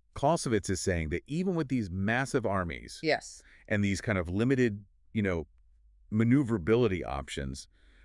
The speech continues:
Speaker 1: a purely defensive posture,
Speaker 2: Yes.
Speaker 1: it wasn't enough
Speaker 2: That's exactly right.
Speaker 1: to be successful.
Speaker 2: Yeah, and this is where Clausewitz gets really interesting.
Speaker 1: Yeah.
Speaker 2: Because he argued that just withstanding attacks,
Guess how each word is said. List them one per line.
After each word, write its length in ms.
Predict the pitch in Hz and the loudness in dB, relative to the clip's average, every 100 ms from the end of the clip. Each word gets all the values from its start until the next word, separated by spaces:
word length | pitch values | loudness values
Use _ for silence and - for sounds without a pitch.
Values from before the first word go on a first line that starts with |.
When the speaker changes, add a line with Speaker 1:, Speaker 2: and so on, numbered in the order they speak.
| - | -16
Speaker 1:
a 60 | 98 | -14
purely 480 | - - 196 190 170 | -8 2 4 4 2
defensive 540 | 127 - 123 110 92 | 0 0 -2 -2 -12
posture, 340 | - 113 - 151 | -8 -6 -4 -4
Speaker 2:
Yes. 420 | 147 - - - _ _ - - | -4 -8 -14 -18 _ _ -20 0
Speaker 1:
it 160 | 170 147 | 0 4
wasn't 360 | 139 127 123 | 2 2 2
enough 520 | 104 87 76 - - - | 0 0 -4 -12 -8 2
Speaker 2:
That's 240 | 175 156 | 4 4
exactly 440 | 175 160 139 - 131 | -2 -2 -2 -2 -6
right. 240 | 127 107 - | -6 -6 -10
Speaker 1:
to 100 | - | -8
be 140 | 76 73 | -6 -6
successful. 600 | - - - - - - | -8 -10 -10 -10 -18 -4
Speaker 2:
Yeah, 320 | 247 262 160 | 6 6 6
and 160 | - 226 | 4 2
this 140 | 302 | 2
is 100 | 453 | 0
where 120 | 453 415 | 0 0
Clausewitz 460 | 202 190 190 175 | 2 2 0 -6
gets 200 | 170 160 | -8 -10
really 480 | 151 156 175 190 175 | -12 -4 0 0 0
interesting. 640 | 147 147 151 - - 58 - | -4 -8 -10 -12 -12 -12 -8
Speaker 1:
Yeah. 100 | - - - - | -8 -8 -16 -8
Speaker 2:
Because 440 | 240 - 254 240 | -6 0 2 2
he 280 | - - 392 - | -2 0 2 4
argued 560 | 185 170 160 156 151 - | 2 2 0 -4 -4 -6
that 280 | 190 202 - - | 2 2 2 -4
just 480 | - 233 269 - - | -2 2 2 0 -12
withstanding 880 | 185 185 208 - - 180 170 214 233 | -10 -2 -2 -2 -4 0 0 0 0
attacks, 680 | 226 - 170 214 285 - | -2 0 2 2 0 -10